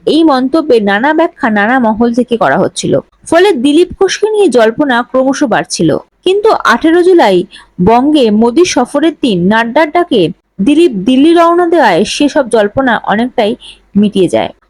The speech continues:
আর দিল্লি থেকে কলকাতায় ফিরে দিলীপ ঘোষ যখন জানিয়ে দেন যে একুশে জুলাই খড়গপুর সভা করবেন, তখন যাবতীয় গুঞ্জনে ইতি পড়ে। যে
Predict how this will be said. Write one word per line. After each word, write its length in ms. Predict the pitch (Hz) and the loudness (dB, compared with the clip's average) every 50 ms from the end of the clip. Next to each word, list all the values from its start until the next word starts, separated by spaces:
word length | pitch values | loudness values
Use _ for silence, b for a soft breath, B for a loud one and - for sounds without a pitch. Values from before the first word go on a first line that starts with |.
| - - | -4 -2
আর 80 | 302 277 220 196 185 190 | 0 0 0 -2 -2 0
দিল্লি 280 | 226 285 285 302 349 359 | 0 2 2 4 2 2
থেকে 240 | 370 415 403 - 427 415 - | 2 0 0 -2 -2 -2 0
কলকাতায় 440 | - 554 554 - 320 - 359 370 381 | 0 0 2 0 0 0 0 0 0
ফিরে 260 | - - 359 254 196 180 175 - B B B B B 208 | 0 0 2 2 2 0 0 -2 B B B B B 0
দিলীপ 260 | 214 269 277 320 330 - | 2 2 4 2 2 2
ঘোষ 160 | - 381 359 370 | 0 0 0 0
যখন 220 | 381 370 370 370 359 | 0 0 2 2 2
জানিয়ে 360 | 269 254 214 220 240 277 302 294 302 | 2 2 2 0 0 0 0 0 0
দেন 140 | 247 214 214 214 | 0 0 0 0
যে 160 | 196 277 262 208 - - _ - | 0 0 0 0 -2 -2 _ -4
একুশে 320 | 247 233 - 269 - 320 | -4 -2 -2 -2 0 0
জুলাই 340 | 302 - 349 330 269 220 185 - - B B B B B B _ | 0 2 2 2 2 2 0 0 -2 B B B B B B _
খড়গপুর 480 | - - 233 247 294 294 - - 370 359 | 0 2 4 4 2 2 0 0 0 0
সভা 260 | - - 359 339 359 349 | 2 2 0 2 0 0
করবেন, 380 | - 370 359 320 254 214 170 160 175 196 | 0 0 0 0 0 0 -2 -2 -4 -4
তখন 380 | - 254 262 - 294 247 185 160 - B B B B B B B | -4 -4 -2 -2 -2 -2 -2 -2 -6 B B B B B B B
যাবতীয় 480 | 208 220 220 233 269 302 302 339 349 339 294 | 0 2 2 2 2 0 2 2 2 2 2
গুঞ্জনে 520 | 220 233 247 240 240 269 277 262 226 202 196 - - | 0 0 0 0 2 0 0 0 0 -2 -4 -4 -4
ইতি 220 | 240 233 - 214 196 | -4 -2 0 -2 -2
পড়ে। 280 | - 135 131 139 143 - - _ _ _ _ _ _ - | 0 -2 -2 -2 -4 -6 -8 _ _ _ _ _ _ -2
যে 300 | 185 196 175 - 294 370 | -2 0 2 4 4 4